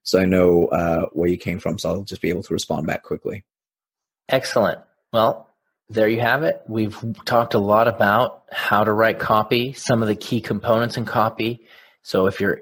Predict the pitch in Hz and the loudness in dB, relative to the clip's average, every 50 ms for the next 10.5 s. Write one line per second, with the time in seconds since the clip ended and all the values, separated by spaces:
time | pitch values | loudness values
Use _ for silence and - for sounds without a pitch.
0 | - - - 127 139 131 - 139 131 - - - 139 135 139 139 - - 113 104 | -4 -2 0 2 2 2 0 0 -2 0 0 2 2 2 2 0 -2 -2 -2 -2
1 | - 107 113 117 120 120 - 120 104 101 110 - - - - 107 107 117 127 139 | -2 0 0 0 0 0 0 0 0 0 0 -2 -4 -2 -2 0 2 2 2 2
2 | 127 110 117 135 135 - _ _ - - 104 104 104 107 110 113 117 110 - - | 2 0 -2 -4 -6 -12 _ _ -2 0 2 4 4 4 4 4 2 0 0 0
3 | 117 110 113 - 135 131 131 117 98 90 - - - 117 107 113 117 110 - 127 | 0 2 2 2 0 2 2 2 0 0 -4 -2 0 0 2 2 0 -2 -4 -4
4 | 117 107 - 113 113 110 110 107 110 113 117 120 127 135 135 117 - - 104 101 | -4 -4 -4 -4 -2 0 0 0 2 2 2 0 0 -2 -4 -8 -8 -8 -8 -8
5 | - - 104 101 - - - _ _ _ - - - 107 92 92 92 - _ _ | -8 -10 -12 -12 -12 -16 -18 _ _ _ -12 -8 -8 -6 -6 -8 -10 -14 _ _
6 | _ _ - 107 117 117 - - - 120 120 120 113 - - _ _ _ _ _ | _ _ -2 0 0 0 -2 -4 -2 0 2 2 0 0 -4 _ _ _ _ _
7 | - - - - 120 113 110 117 123 123 - - 143 139 147 160 170 - - - | -16 -10 -2 2 4 4 4 4 2 -2 -2 0 0 0 0 0 -4 -8 -14 -20
8 | _ _ _ _ _ - - - _ _ - 110 117 113 113 110 101 110 113 113 | _ _ _ _ _ -20 -20 -20 _ _ 0 2 4 4 4 4 4 2 2 2
9 | 113 - 123 113 107 107 113 110 - 117 113 107 - - 120 113 113 113 - - | 2 2 0 2 2 4 2 2 2 2 -2 -2 0 2 2 2 2 0 -4 -6
10 | 98 92 107 101 107 113 117 123 131 143 - | -6 -2 0 2 4 4 4 2 0 -2 -6